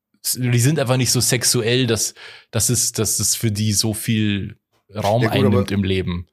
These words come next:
Speaker 2: Okay, dann anders. Im Beis-, Basisbeispiel ging's um eine hetero Person, sagen wir
Speaker 1: Das
Speaker 2: mal
Speaker 1: macht
Speaker 2: so.
Speaker 1: ja nix. Das ist ja kein, das ist ja egal, ob's hetero ist.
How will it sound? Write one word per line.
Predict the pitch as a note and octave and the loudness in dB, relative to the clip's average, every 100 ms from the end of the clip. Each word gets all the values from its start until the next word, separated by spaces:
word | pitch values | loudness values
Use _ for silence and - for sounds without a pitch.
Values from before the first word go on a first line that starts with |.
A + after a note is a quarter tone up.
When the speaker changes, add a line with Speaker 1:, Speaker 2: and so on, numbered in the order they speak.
| _ _ | _ _
Speaker 2:
Okay, | B2+ A#2 | -6 -2
dann | B2 A#2+ | -2 -2
anders. | B2 B2 A#2 | -2 -2 -2
Im | C#3+ A#2 | -4 -2
Beis-, | A#2+ C#3 C#3+ | 0 0 -2
Basisbeispiel | A#2 C3+ D3+ B2+ B2+ C3 - B2 | -2 0 -2 -2 -2 -2 -2 -4
ging's | A2+ B2 C3 | -2 -2 -2
um | C3 | -2
eine | G#2+ | -2
hetero | G#2 A#2 - G#2 | 0 -2 -2 -6
Person, | F#2 F2+ F2 D#2+ G2 - _ | -4 -6 -6 -8 -12 -20 _
sagen | G2 | -2
wir | G2+ | 0
Speaker 1:
Das | F#2 | 2
Speaker 2:
mal | C3 | 2
Speaker 1:
macht | C#3 | 2
Speaker 2:
so. | |
Speaker 1:
ja | G#2+ | 0
nix. | F2+ - - | -2 -6 -6
Das | G2+ | -6
ist | |
ja | G#2+ | -2
kein, | A2+ G2+ F#2 F2+ F#2+ | -2 -2 -4 -8 -12
das | - | -10
ist | - | -4
ja | |
egal, | G2+ G2+ G2+ F#2+ | -2 0 -2 -2
ob's | C#2 - | -8 -8
hetero | F#2+ F#2+ F#2 | -8 -8 -10
ist. | - | -12